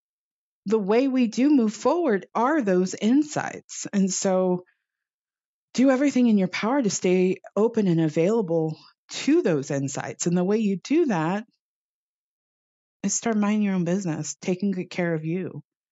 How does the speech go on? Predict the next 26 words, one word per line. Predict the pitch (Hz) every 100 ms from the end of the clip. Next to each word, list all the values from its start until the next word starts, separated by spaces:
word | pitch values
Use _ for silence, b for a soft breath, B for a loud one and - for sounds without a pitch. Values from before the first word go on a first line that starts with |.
| _ _ _
And | 233
I'm | 269
not | 349
talking | 302 233 233
just | 180 -
solely, | 180 175 180
like, | 160 127
self-care. | - - 143 139 131 - 135 - 131 - - _ _ _ _ _ 220
No, | 220 180 123 64
it, | 156 -
it, | 202 202
this | 226 -
is | 254 208
a, | 190 165 123
a | 180 165
greater | - 180 180 175 170 165 - -
storyline | - - 175 170 147 143 87 - 131 131 _ _ _ _ -
of, | 165 160 160 160 -
are | 180
you | 175 185 196
the | 190
center | 180 170 165 165 156 - 160
of | 156 151
your | 156 147 147 151 - _ _ -
world, | 254 196 - 123 139 - _ _ _ _ _ _ _
right? | 175 180